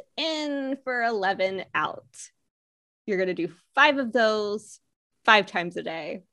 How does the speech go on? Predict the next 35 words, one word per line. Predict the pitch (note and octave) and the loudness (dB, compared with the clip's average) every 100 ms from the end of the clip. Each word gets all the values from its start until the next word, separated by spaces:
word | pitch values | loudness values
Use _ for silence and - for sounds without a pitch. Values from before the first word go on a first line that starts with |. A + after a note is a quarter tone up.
| - | -8
Ready | F#3 - | -6 -6
to | |
go. | - - A3 _ _ _ _ _ | -8 -8 -10 _ _ _ _ _
And | F#3 F3 | -10 -6
actually, | E3+ F#3+ - - G#3+ - - _ _ - | -6 -6 -10 -10 -8 -10 -14 _ _ -8
it | E3+ - | -8 -6
was | D#3+ D#3 - _ _ - | -8 -8 -20 _ _ -14
a | |
huge | F3+ - - | -12 -12 -12
game | - - | -14 -14
changer. | - - - - _ _ - | -14 -16 -18 -20 _ _ -6
So | G3 F#3 E3 - - - - - | 0 0 -2 -8 -18 -20 -12 0
I | B3 | 2
think | D4 B3+ | 4 4
everybody | A3+ A3 | 2 2
needs | A3 G#3+ | 0 -4
to | |
find | G#3+ G3 F#3 | 0 0 2
what's | E3+ | -2
right | - - | -6 -8
for | F3 | -4
them. | F#3+ F3+ | -4 -4
But | F#3 | -6
I | F#3 | -8
think | F#3 F3+ | -8 -8
the | F3 | -10
first | - E3 E3+ | -4 -6 -4
thing | F3+ | -6
is | E3+ E3 | -6 -6
recognizing | E3 F3+ E3 E3+ E3 E3 | -8 -8 -10 -8 -8 -8
that | - - - _ _ _ _ _ | -10 -10 -12 _ _ _ _ _
whatever, | - F#3 F3+ G3 F3+ F3 D#3+ - - _ _ _ _ _ _ - | -10 -4 0 0 0 -2 -2 -6 -12 _ _ _ _ _ _ -8
something's | A3 F#3+ E3+ - - | -6 -4 -6 -8 -6
off, | D#3+ - - - - - _ _ _ _ _ | -6 -6 -12 -20 -20 -20 _ _ _ _ _
right? | E3 D#3 | -8 -8